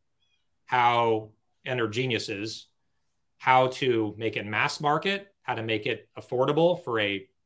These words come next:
healthy drink and taste damn good and replace a very unhealthy drink. And where anyone and any, honestly, I could see this in Walmart. I mean, they just, they just launched in four thousand Walmarts,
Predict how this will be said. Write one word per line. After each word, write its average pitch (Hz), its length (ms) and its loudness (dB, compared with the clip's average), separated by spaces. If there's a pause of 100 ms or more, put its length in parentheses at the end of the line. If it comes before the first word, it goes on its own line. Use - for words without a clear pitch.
(100)
healthy 113 320 -10
drink 156 400 -6 (580)
and 117 120 -10
taste 107 320 -4
damn 123 300 -2
good 131 420 0 (180)
and 117 120 -8
replace 117 600 0
a 117 80 -8
very 117 320 2
unhealthy 107 460 -2
drink. 92 260 -14 (1120)
And 123 280 4
where 120 140 0
anyone 131 760 4
and 110 160 -2
any, 123 180 0
honestly, 135 680 0 (460)
I 131 120 4
could 143 160 -2
see 151 180 2
this 135 400 0 (100)
in 117 80 -8
Walmart. 117 420 0
I 120 60 -2
mean, 131 100 -4
they 120 100 2
just, 139 220 -2
they 135 100 -2
just 165 200 0
launched 135 320 2
in 113 100 -8
four 117 220 -2
thousand 107 360 0
Walmarts, 98 680 -4